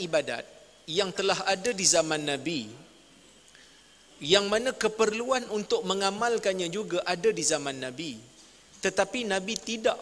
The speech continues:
mengamalkannya, walaupun tidak ada sebarang halangan untuk melakukannya, tetap tidak dilakukan oleh Nabi,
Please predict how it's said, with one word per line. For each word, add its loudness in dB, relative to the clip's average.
mengamalkannya, -2
walaupun 2
tidak 0
ada 0
sebarang 2
halangan 0
untuk -6
melakukannya, -4
tetap -2
tidak -2
dilakukan 0
oleh -4
Nabi, -6